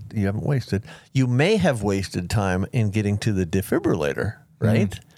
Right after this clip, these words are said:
Speaker 1: 'Cause not all kids that are laying unconscious in a classroom are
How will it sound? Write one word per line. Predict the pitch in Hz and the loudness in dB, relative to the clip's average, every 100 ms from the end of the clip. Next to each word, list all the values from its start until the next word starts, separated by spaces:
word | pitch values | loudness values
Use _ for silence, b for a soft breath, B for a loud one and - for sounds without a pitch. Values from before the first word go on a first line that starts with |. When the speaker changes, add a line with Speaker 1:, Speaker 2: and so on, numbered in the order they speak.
| b b b | b b b
Speaker 1:
'Cause | 135 120 | -2 2
not | 147 180 | 2 4
all | 120 | 2
kids | 113 120 104 92 | 0 -2 -2 0
that | 101 95 | 0 0
are | 92 | 0
laying | 101 113 101 | 0 0 0
unconscious | 104 98 113 123 98 | 0 0 0 0 0
in | 104 | -2
a | 90 | 0
classroom | 147 233 - 101 90 | 0 0 0 0 0
are | 92 92 | 0 -2